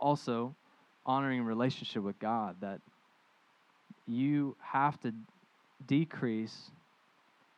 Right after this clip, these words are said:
your, your wants and your desires in order for God to,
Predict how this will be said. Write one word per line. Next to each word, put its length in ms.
your, 580
your 140
wants 400
and 80
your 100
desires 680
in 80
order 220
for 120
God 260
to, 100